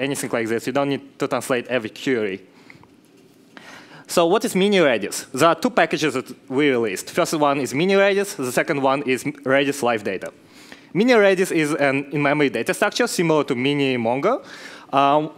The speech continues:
you use it as a browser cache, uh, for your application to quickly access it and, um, have latency compensation. Also, we have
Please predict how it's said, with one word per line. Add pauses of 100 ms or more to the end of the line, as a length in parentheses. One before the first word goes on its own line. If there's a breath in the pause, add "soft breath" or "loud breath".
you
use
it
as
a
browser
cache, (400 loud breath)
uh,
for
your
application
to
quickly
access
it
and,
um,
have
latency
compensation. (1400 loud breath)
Also,
we
have